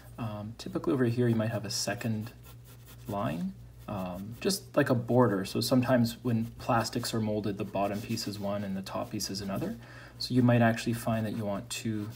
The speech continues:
two kind of lines going around there. And that's all I'm just doing right now is putting on a second line.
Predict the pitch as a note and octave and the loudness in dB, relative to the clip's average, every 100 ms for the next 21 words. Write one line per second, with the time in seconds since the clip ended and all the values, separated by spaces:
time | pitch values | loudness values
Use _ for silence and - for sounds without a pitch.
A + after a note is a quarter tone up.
0 | - - B2+ - A#2 G2+ G#2 G2+ G2+ - | -12 0 0 2 0 0 0 -2 -4 -6
1 | G#2 G2 G2 F#2 F#2+ C3+ A3 A3 - - | -6 -4 -4 -6 -4 -2 -2 -2 -4 -8
2 | - - - - - - A#2 G#2+ G#2 F#2+ | -16 -20 -18 -20 -8 -4 -4 -4 -4 -4
3 | G2 - - - - - - G#2+ F#2+ F#2+ | -6 -10 -14 -20 -20 -16 -6 -4 -2 -2
4 | G#2+ G2+ - - G#2 G2 F#2+ - - - | -2 -2 -6 -6 -4 -2 -4 -6 -6 -8
5 | F3+ - G3 | -4 -2 -2